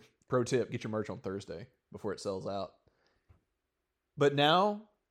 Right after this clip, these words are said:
I'm reading the tea leaves here, and this seems to imply that we're gonna get a full, full experience on Thursday.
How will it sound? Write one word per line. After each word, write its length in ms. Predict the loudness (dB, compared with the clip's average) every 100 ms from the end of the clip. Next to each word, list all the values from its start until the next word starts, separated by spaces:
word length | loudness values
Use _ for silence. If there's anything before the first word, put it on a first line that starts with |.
| _ _ _ _ 4
I'm 200 | 6 6
reading 260 | 4 4
the 60 | 2
tea 180 | 0 0
leaves 280 | 0 -2 -2
here, 160 | -2
and 120 | 0 -2
this 160 | -4
seems 240 | -4 -4 -4
to 80 |
imply 320 | -4 2 2 2
that 140 | -2
we're 100 | -2
gonna 140 | -2
get 120 | -2 -4
a 40 |
full, 640 | -8 -4 -2 0 -4 -6 _ _ 2
full 420 | 6 6 6 -2 -10
experience 600 | -10 -4 -2 -2 -6 -12
on 160 | -12 -6
Thursday. 600 | -6 -6 -8 -8 -8